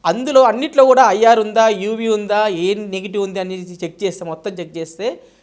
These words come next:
ఏవేవి మో-, బాగోలేవో అన్నీ తీపిచ్చేసాను. ఏవి బాగున్నాయి అన్నీ కూడా వాళ్ళు భద్ర-, భద్రపరుచుకున్నారు పెట్టుకోవడానికి భవిష్యత్తులో. వాటితో పాటు వాళ్ళు హ్యాండ్ బ్యాగ్స్, వాళ్ళు లేడీస్ వేసుకునే హ్యాండ్ బ్యాగ్స్ ఉంటాయి కదా,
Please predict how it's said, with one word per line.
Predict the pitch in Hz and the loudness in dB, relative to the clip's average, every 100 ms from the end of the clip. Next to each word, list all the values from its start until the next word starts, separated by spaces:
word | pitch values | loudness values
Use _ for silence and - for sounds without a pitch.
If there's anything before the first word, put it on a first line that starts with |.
| _ 160 | _ -4
ఏవేవి | 180 214 233 226 | 0 0 0 -4
మో-, | 196 180 175 170 156 | -6 -4 -2 -2 -6
బాగోలేవో | 147 - 165 202 202 208 | -10 0 2 2 0 -4
అన్నీ | 170 226 | -4 -8
తీపిచ్చేసాను. | 185 180 180 143 127 110 _ _ 135 131 | -10 -12 -12 -14 -14 -20 _ _ _ -10
ఏవి | 175 220 | -6 -2
బాగున్నాయి | 185 180 190 | 0 0 -4
అన్నీ | 156 170 | -10 -10
కూడా | 180 | -10
వాళ్ళు | 196 175 _ _ _ _ _ _ | -10 -12 _ _ _ _ _ _
భద్ర-, | 147 160 170 | -4 -4 -4
భద్రపరుచుకున్నారు | 156 156 160 156 143 - 120 117 | -4 -6 -6 -12 -12 -16 -20 -18
పెట్టుకోవడానికి | - 156 196 165 143 131 | -16 -6 -2 -2 -4 -6
భవిష్యత్తులో. | 143 139 127 113 - _ _ _ _ | -10 -10 -18 -20 -20 _ _ _ _
వాటితో | 165 262 339 | -2 -2 -2
పాటు | 339 294 262 226 196 294 - _ _ _ _ _ | 0 0 0 -2 -4 -6 -10 _ _ _ _ _
వాళ్ళు | 170 208 220 208 196 185 180 - | -2 0 2 0 0 -4 -8 -6
హ్యాండ్ | 175 247 254 | -4 -2 2
బ్యాగ్స్, | 247 233 - 160 - _ | 2 0 -8 -14 -18 _
వాళ్ళు | 160 190 | -4 -2
లేడీస్ | 185 175 220 247 | -2 -2 -2 -2
వేసుకునే | 226 220 185 | -6 -6 -4
హ్యాండ్ | 208 233 | -2 0
బ్యాగ్స్ | 214 214 | 0 -2
ఉంటాయి | 185 185 | -10 -8
కదా, | 160 190 294 | -6 -6 -8